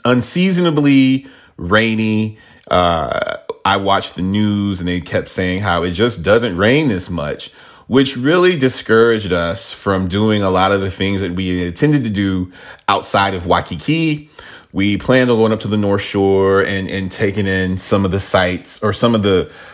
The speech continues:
the, the, the nature, uh, the, you know, these pristine sort of Hawaiian spaces that you hear about.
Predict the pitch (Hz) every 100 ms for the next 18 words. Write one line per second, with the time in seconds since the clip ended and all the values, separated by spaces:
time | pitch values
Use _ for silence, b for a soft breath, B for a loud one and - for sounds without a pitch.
0 | B 82 101 92 82 78 - _ _ -
1 | - 101 95 - 101 107 117 127 - 101
2 | 87 82 90 - _ _ _ B B B
3 | B B B B _ - 98 92 - 104
4 | 110 104 92 95 - 117 - 117 110 104
5 | 98 - 95 92 87 90 - - - 98
6 | 101 98 92 - 92 87 90 87 71 87
7 | 90 90 87 85 82 80 -